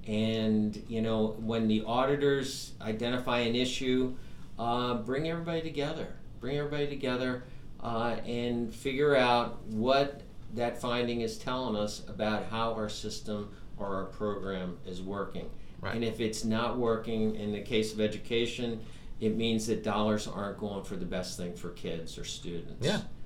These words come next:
Speaker 1: Uh, and, and if we, we keep that attitude that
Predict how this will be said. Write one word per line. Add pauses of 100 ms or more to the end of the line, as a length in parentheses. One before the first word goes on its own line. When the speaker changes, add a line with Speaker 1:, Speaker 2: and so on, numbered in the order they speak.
(160)
Speaker 1:
Uh, (100)
and, (140)
and
if
we, (240)
we
keep
that
attitude
that